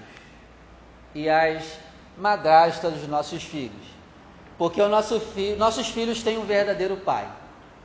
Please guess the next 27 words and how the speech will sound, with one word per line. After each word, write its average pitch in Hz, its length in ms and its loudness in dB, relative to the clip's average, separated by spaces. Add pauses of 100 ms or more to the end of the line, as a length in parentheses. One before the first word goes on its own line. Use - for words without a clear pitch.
(760)
E 214 160 -2
ele 277 180 2
quer 247 440 0
essa 233 260 0
cooperação 240 880 0
entre 214 340 -6
ele 262 580 2
e 247 240 -4
eu 214 400 2 (320)
para 180 440 2
educar 196 920 2 (280)
os 143 140 -10
meus 151 240 -4
filhos. 113 320 -12 (1800)
Amém? 143 480 -4 (1200)
Deus 175 340 0
ama 226 260 4
nossos 214 340 -2
filhos, 240 500 -4
os 214 240 -6
nossos 262 400 2
filhos 214 400 -4
é 214 100 2
dele 220 380 2
em 226 60 -4
primeiro 202 360 -4
lugar. 208 640 4